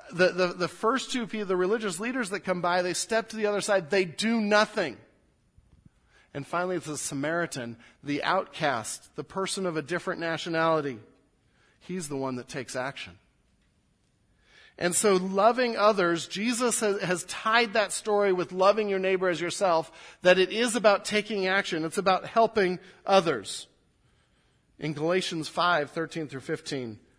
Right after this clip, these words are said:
"For you were called to freedom, brothers.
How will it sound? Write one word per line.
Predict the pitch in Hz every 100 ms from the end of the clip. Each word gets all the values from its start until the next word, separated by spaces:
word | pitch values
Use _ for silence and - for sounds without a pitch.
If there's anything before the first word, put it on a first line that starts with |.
| _ _
"For | - 156
you | 147 185 220
were | 208
called | - 196 170
to | 135
freedom, | - - 185 160 123
brothers. | 120 117 123 156 -